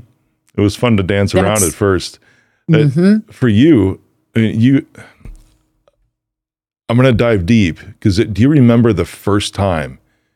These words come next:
Speaker 1: you told your story? Like, the very first appearance that you had? You know, can you walk me through, like, literally how you were feeling in those moments? 'Cause you can get practiced at it. You know, you figure, like, your tenth, your one hundredth,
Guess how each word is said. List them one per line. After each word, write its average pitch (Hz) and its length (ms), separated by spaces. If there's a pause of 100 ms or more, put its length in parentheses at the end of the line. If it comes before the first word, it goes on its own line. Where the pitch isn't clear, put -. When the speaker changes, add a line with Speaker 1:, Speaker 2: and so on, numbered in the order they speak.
(140)
Speaker 1:
you 92 120
told 101 300
your 80 100
story? 69 460 (100)
Like, 95 140
the 104 80
very 107 420
first 98 320
appearance 90 460
that - 100
you 85 140
had? 76 420 (500)
You 104 80
know, 95 260 (320)
can 120 120
you 147 120
walk 110 300
me 107 100
through, 107 240
like, 90 140
literally 95 420
how 92 200
you 85 160
were 76 120
feeling 78 640
in 87 100
those 78 200
moments? 73 440 (460)
'Cause 101 120
you 110 80
can 160 160
get 208 180
practiced - 580
at 80 180
it. 101 140
You 107 80
know, 104 80
you 101 120
figure, 110 220
like, 95 160
your 85 100
tenth, 113 400
your 92 100
one 82 120
hundredth, 113 480